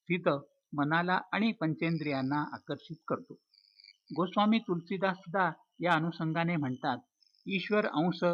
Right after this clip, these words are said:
जीव अविनाशी, चेतन अमल सहज सुखराशी." जीवात्मा हा ईश्वराचा अंश असून तो अविनाशी, चेतन व विकार रहित आहे.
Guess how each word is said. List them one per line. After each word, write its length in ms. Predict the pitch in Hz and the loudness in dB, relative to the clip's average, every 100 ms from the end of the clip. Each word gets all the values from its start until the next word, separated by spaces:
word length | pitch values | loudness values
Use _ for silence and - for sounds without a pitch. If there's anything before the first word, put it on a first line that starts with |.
| 180 - - | 0 -8 -16
जीव 320 | 117 147 190 | -6 -2 0
अविनाशी, 760 | 190 135 147 143 127 127 165 127 - _ _ - | 0 -2 -2 0 -2 -4 -4 -4 -6 _ _ 0
चेतन 380 | 190 214 208 196 - | 2 2 0 -2 -2
अमल 300 | 151 175 165 160 _ _ | -2 -2 -2 -4 _ _
सहज 360 | - 151 175 | -4 -2 0
सुखराशी." 840 | 190 - - - - 151 98 - 127 - _ _ _ _ _ _ _ - | -2 -6 -14 -8 -4 -2 -4 -6 -14 -14 _ _ _ _ _ _ _ -4
जीवात्मा 640 | 139 175 202 196 202 208 | 0 2 2 2 0 0
हा 160 | - 185 | 0 -4
ईश्वराचा 580 | 135 - 175 175 175 175 | -4 -4 -2 0 0 -2
अंश 340 | - 139 - 185 | -2 -2 -2 -4
असून 320 | 180 151 127 | -6 -4 -4
तो 540 | - _ _ 202 - | -6 _ _ -4 -2
अविनाशी, 560 | 120 147 156 165 - 175 | 0 0 0 -2 -4 -6
चेतन 540 | 170 135 131 160 156 | -2 -2 -2 0 0
व 200 | 143 170 139 | 2 2 0
विकार 340 | 127 - 165 135 | -2 0 -2 -2
रहित 200 | 113 - | -6 -8
आहे. 160 | 104 | -10